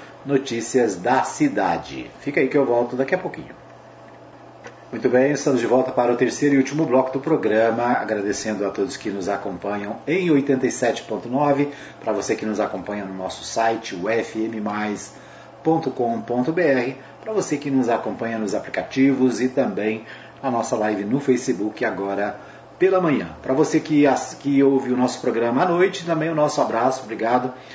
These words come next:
Muitas pessoas que não podem acompanhar o programa pela manhã o fazem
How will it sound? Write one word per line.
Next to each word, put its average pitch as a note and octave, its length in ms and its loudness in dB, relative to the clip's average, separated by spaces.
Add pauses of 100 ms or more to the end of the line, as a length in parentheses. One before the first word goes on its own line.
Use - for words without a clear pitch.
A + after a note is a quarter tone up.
(180)
Muitas A#2+ 280 -6
pessoas A#2 600 0 (200)
que C#3+ 100 -8
não F3 200 0
podem A#2 440 0 (100)
acompanhar A2+ 460 -2
o - 20 -12
programa G#2+ 300 0
pela C3+ 240 2
manhã B2 320 0
o C3 120 0
fazem G#2+ 560 -4